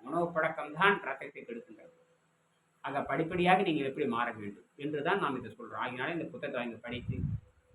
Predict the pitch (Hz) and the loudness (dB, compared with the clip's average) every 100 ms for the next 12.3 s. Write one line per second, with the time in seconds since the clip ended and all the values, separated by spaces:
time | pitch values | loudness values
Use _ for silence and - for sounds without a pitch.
0 | - - - _ - - - - _ - | -20 -20 -20 _ -6 -6 -6 -12 _ 0
1 | 147 185 175 - 131 135 131 120 117 113 | 6 8 8 6 2 2 2 2 2 -2
2 | 117 113 - _ _ - 123 123 117 135 | -2 -6 -8 _ _ -4 -2 -2 -4 -4
3 | 135 139 135 - _ _ _ _ _ _ | -2 -2 -6 -12 _ _ _ _ _ _
4 | _ _ _ _ _ _ _ 127 160 180 | _ _ _ _ _ _ _ -2 4 8
5 | 214 190 180 160 156 139 170 175 - 147 | 10 10 8 8 8 6 6 6 6 8
6 | 147 139 135 135 160 165 151 151 135 131 | 8 8 4 4 2 2 0 -4 -4 -6
7 | - 123 143 156 156 135 135 131 - 117 | -6 -4 2 2 2 0 0 -2 -4 -8
8 | 113 147 165 170 160 151 151 135 101 - | -4 -2 0 0 -2 -4 -4 -6 -8 -10
9 | - _ 120 117 - 135 160 147 131 117 | -20 _ -10 -8 -6 -2 -2 -2 -4 -6
10 | 123 123 123 120 - 123 - 95 - _ | -8 -8 -4 -4 -4 -6 -10 -16 -18 _
11 | _ _ _ _ _ _ _ _ _ 143 | _ _ _ _ _ _ _ _ _ 0
12 | 160 165 180 | 4 6 4